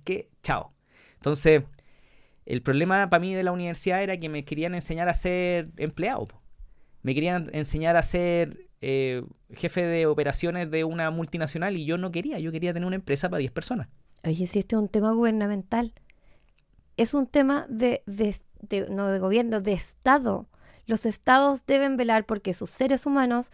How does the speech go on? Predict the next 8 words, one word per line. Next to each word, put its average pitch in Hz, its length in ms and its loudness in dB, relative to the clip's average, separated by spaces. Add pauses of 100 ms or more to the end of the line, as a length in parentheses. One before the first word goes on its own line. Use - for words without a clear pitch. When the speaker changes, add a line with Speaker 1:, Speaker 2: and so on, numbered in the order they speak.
(240)
Speaker 2:
s-, - 240 -14
sus - 220 -6
seres 247 200 8
humanos, 262 360 12 (260)
<laughs> 392 300 -2
porque 311 240 2
sus 240 160 -2
ciudadanos, 254 840 6